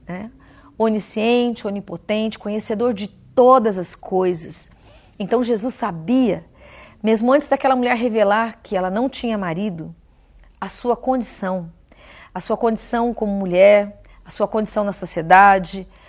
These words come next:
a sua condição de vida. Então é muito interessante que o conhecimento de Jesus transcende aquele momento que eles estão,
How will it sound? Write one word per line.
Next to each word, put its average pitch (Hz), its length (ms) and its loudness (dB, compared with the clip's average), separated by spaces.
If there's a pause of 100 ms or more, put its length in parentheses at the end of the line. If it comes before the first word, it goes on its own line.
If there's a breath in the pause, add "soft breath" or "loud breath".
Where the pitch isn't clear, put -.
(160 soft breath)
a - 80 -10
sua 262 160 -2
condição 277 380 -2
de 269 120 -4
vida. 220 460 -4 (1120 loud breath)
Então 294 180 6
é 294 60 8
muito 311 400 4
interessante 269 880 2 (680)
que - 80 -10
o 190 40 -8
conhecimento 269 580 2
de 269 60 -6
Jesus 269 320 6
transcende 285 920 2
aquele 349 360 2
momento 302 500 4
que - 80 -8
eles 220 180 -2
estão, - 400 -8